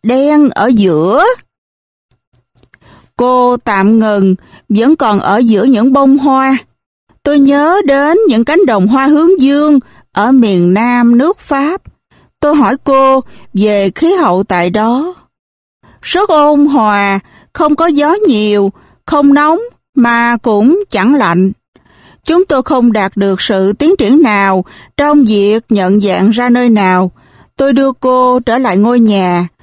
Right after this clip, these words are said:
xa rời những đóa hoa vàng quyến rũ, và tôi hỏi cô chân dung để trên lò sưởi. Tôi không thể, tôi vẫn nghe Aaron.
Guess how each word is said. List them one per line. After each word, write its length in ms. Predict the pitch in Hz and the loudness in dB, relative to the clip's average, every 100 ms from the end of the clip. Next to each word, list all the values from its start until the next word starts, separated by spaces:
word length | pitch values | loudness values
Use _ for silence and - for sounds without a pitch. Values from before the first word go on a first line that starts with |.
| _ - | _ -10
xa 320 | - 302 302 | -4 -2 -2
rời 340 | 240 208 196 | -2 -2 -2
những 220 | 185 214 | 0 0
đóa 200 | 269 311 | 0 0
hoa 280 | 392 339 294 262 | 0 0 0 0
vàng 400 | 208 196 185 185 | 0 0 0 -2
quyến 260 | 185 269 320 392 | 0 0 0 0
rũ, 480 | 262 175 175 247 415 - - - | -2 -2 0 0 -2 -6 -20 -8
và 400 | 196 226 220 214 | -2 0 0 -2
tôi 260 | 220 285 302 | -4 -2 0
hỏi 180 | 240 233 - | 0 -2 -2
cô 320 | 262 254 254 - - - | -2 0 -2 -6 -20 -6
chân 300 | 254 254 226 | 0 2 2
dung 280 | 247 240 214 | 2 2 2
để 340 | 165 160 247 | 0 0 -2
trên 400 | - 240 233 226 | -2 -2 0 0
lò 280 | 190 175 170 | 0 -2 -2
sưởi. 560 | - - 143 147 254 392 _ _ _ _ _ _ _ _ - _ - - - - | -4 -4 -2 -2 0 -2 _ _ _ _ _ _ _ _ -20 _ -20 -20 -20 -6
Tôi 480 | 311 320 320 311 311 | 0 2 2 0 -2
không 300 | - 349 330 | 0 -2 0
thể, 380 | 349 202 202 359 _ - _ - | 0 0 0 -2 _ -20 _ -4
tôi 140 | 302 262 | -2 0
vẫn 140 | 240 | 2
nghe 220 | 302 285 | 2 0
Aaron. 720 | 277 - 285 302 277 233 196 | -4 -4 -2 0 0 0 0